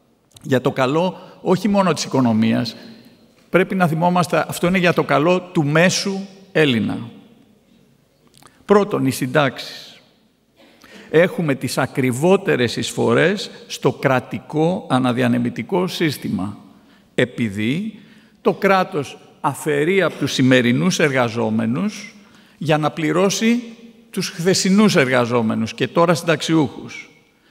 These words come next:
Ενώ ταυτοχρόνως χρεώνει τους αυριανούς εργαζόμενους, γιατί το δημόσιο χρέος μεγαλώνει. Είναι προφανές ότι πρέπει να κάνουμε και κάτι άλλο από το όποιο νοικοκύρεμα, και είναι σημαντικό,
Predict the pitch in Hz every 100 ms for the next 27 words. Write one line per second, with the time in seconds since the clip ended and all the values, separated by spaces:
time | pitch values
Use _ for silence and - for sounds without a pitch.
0 | _ - - 185 196 226 226 - 123 156
1 | 156 160 208 - - - - 151 165 208
2 | 196 156 110 - - - 160 - - 151
3 | 151 151 143 156 240 - 165 131 120 131
4 | 131 135 165 226 - - - - _ _
5 | 180 151 139 143 135 170 160 151 151 160
6 | 151 147 143 135 123 101 110 - - -
7 | _ _ _ _ _ _ _ - - _
8 | _ - - - - - 180 180 165 127
9 | 139 139 165 175 131 127 160 165 143 -
10 | 156 160 165 - - - - 143 - 190
11 | 214 208 170 156 170 175 180 - 156 -
12 | 139 156 170 - 160 143 139 135 160 165
13 | 165 170 - 156 180 139 147 127 123 147
14 | 175 220 -